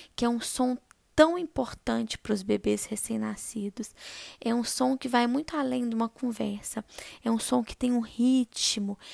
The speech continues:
É importante que tenha um ritmo, que tenha uma entonação, que os bebês se envolvam com aquele som pra que ele possa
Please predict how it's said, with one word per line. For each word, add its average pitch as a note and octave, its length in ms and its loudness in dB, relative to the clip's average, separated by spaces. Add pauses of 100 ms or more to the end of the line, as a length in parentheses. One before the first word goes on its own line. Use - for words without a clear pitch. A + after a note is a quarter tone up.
(140)
É A#3 60 -4
importante C4 680 -2
que B3 80 -8
tenha A3+ 200 -4
um G#3+ 60 -2
ritmo, G#3+ 580 -2
que G#3+ 120 -6
tenha A3+ 200 -2
uma G#3+ 100 0
entonação, G#3+ 1040 -4 (320)
que - 80 -8
os G#3 60 -4
bebês A3 380 4
se - 140 -4
envolvam A#3+ 560 0
com A#3 120 -8
aquele G#3+ 280 -4
som A#3+ 240 -6
pra A#3+ 140 -8
que - 100 -8
ele B3+ 120 -4
possa D4 480 2